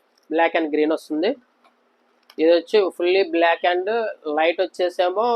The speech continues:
బ్రౌన్ కలర్ వస్తుంది. ఇది ఈ నాలుగు కలర్లు.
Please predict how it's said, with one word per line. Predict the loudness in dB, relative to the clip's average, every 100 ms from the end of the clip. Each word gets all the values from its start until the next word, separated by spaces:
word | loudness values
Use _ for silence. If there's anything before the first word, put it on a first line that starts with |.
| -2 0
బ్రౌన్ | 0 2
కలర్ | 0 0 -2
వస్తుంది. | -4 -4 -4 -4 -8 _ _ _ _ 0
ఇది | 0 0
ఈ | -2 4
నాలుగు | 4 4 2
కలర్లు. | 4 4 4 2